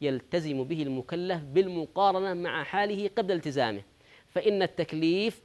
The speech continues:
إخراج المكلف عن هوى نفسه، ومخالفة الهوى شاق على صاحب الهوى مطلقًا، ويلحق بالإنسان بس-، ويلحق بالإنسان بسببها تعب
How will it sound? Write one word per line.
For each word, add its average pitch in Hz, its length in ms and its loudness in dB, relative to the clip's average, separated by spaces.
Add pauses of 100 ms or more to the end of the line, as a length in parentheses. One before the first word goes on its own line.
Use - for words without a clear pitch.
إخراج 175 580 4
المكلف 180 560 0
عن 165 180 -2
هوى 170 240 2
نفسه، 185 340 0 (240)
ومخالفة 160 560 0
الهوى 165 380 4
شاق 160 600 4
على 170 260 4
صاحب 156 340 0
الهوى 151 340 6 (320)
مطلقًا، 175 500 2 (340)
ويلحق 233 420 0
بالإنسان 190 640 -2
بس-، 170 240 -10
ويلحق 202 640 2
بالإنسان 185 480 -2
بسببها 185 560 -2
تعب 196 240 0